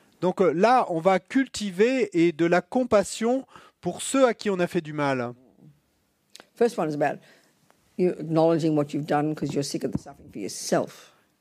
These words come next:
Speaker 1: Et donc, dans la première étape, on avait reconnu ce qu'on avait fait parce qu'on n'en peut plus de la souffrance pour nous-mêmes.
Speaker 2: Yeah, so here you think of those you've harmed.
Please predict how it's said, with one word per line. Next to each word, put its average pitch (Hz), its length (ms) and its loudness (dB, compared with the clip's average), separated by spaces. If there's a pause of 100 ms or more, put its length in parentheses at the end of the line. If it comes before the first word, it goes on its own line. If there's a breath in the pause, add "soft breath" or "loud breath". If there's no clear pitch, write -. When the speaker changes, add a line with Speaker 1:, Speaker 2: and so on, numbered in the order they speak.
(180)
Speaker 1:
Et 175 360 2
donc, 185 420 -2
dans 165 140 2
la 185 80 2
première 202 320 0
étape, 226 280 2
on 185 120 -4
avait 165 340 2
reconnu 196 640 0
ce - 80 -14
qu'on 156 180 -8
avait 147 220 0
fait 214 240 2
parce - 300 -2
qu'on 180 140 -4
n'en 175 120 0
peut 185 160 -2
plus 233 280 -6
de 185 60 -12
la 160 80 2
souffrance 214 500 -6
pour 165 180 -6
nous-mêmes. 151 360 -2 (240)
Speaker 2:
Yeah, 185 120 -6
so 160 120 0
here 202 380 2
you 160 160 2
think 151 240 -2
of 143 80 -4
those 135 220 0
you've 156 160 -4
harmed. 202 320 -2